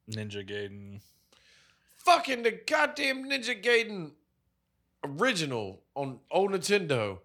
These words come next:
Speaker 2: Man, you had to be a fucking ninja to beat that shit. Like, once you
Speaker 1: I
Speaker 2: got,
Speaker 1: don't
Speaker 2: like, the
Speaker 1: think
Speaker 2: sixth or seventh level.
Speaker 1: Honest to God, I don't, like, I may have never gotten past the <laughs> first level. Like, I don't know.
Speaker 2: That's a
Speaker 1: I can't,
Speaker 2: Battletoads
Speaker 1: I
Speaker 2: shit.
Speaker 1: can't remember. Oh, I fucked Battletoads up.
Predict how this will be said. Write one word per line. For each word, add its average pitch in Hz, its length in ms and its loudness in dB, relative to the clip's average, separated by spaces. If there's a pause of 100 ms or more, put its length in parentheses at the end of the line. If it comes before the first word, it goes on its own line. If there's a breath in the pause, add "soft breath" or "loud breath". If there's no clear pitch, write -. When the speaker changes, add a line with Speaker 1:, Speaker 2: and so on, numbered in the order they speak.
(600)
Speaker 2:
Man, 330 260 4
you 320 120 4
had 294 140 8
to 269 60 2
be 294 160 4
a 208 60 8
fucking 196 420 4
ninja 190 260 0
to 151 60 0
beat 175 240 -4
that 165 120 2
shit. 156 240 0
Like, 143 240 -2
once 247 160 2
you 233 60 -2
Speaker 1:
I 175 60 4
Speaker 2:
got, 240 60 6
Speaker 1:
don't 302 100 4
Speaker 2:
like, 254 80 2
the 285 80 4
Speaker 1:
think - 80 4
Speaker 2:
sixth 226 200 -2
or 214 40 -6
seventh 254 360 2
level. 285 320 2
Speaker 1:
Honest 220 280 2
to 202 80 -4
God, 143 460 0
I 143 100 -2
don't, 180 260 -2
like, 120 340 0 (220)
I 196 180 2
may 160 280 -2
have 135 180 -2
never 135 300 0
gotten 123 280 0
past 117 300 -2
the 131 100 -2
<laughs> - 0 -
first - 460 2
level. - 500 -2
Like, 147 440 -4
I 131 100 0
don't 156 180 -2
know. 117 280 -4 (120)
Speaker 2:
That's 185 160 0
a 147 60 -2
Speaker 1:
I - 40 -12
can't, 165 240 6
Speaker 2:
Battletoads 143 300 4
Speaker 1:
I 151 100 6
Speaker 2:
shit. 127 100 4
Speaker 1:
can't 170 260 4
remember. 117 400 -4 (260 soft breath)
Oh, 156 220 8
I 170 160 6
fucked 127 360 0
Battletoads 110 560 2
up. 104 280 -2